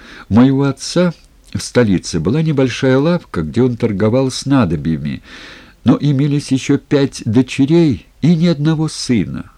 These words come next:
Хуже некуда. Я старший, и отец хотел продать меня в наложницы поставщику лекарств, которому он сильно задолжал.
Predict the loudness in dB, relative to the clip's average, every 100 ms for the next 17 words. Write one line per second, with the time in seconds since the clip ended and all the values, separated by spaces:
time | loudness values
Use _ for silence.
0 | _ _ -6 -2 -2 0 -2 -2 -6 -8
1 | -14 -18 -20 -12 0 0 0 -2 0 0
2 | -4 -2 2 2 2 -2 -4 -6 -2 -2
3 | 0 2 2 0 -2 -2 0 0 2 2
4 | 2 2 0 -2 -4 -4 -4 -6 -16 -20
5 | -4 -2 0 0 -2 -2 -4 -2 -2 -2
6 | -2 -4 -4 -14 -20 -20 -16 -4 -2 0
7 | 0 0 0 -2 0 0 -2 -2 0 0
8 | 0 -2 -2 0 0 -2 -8 -10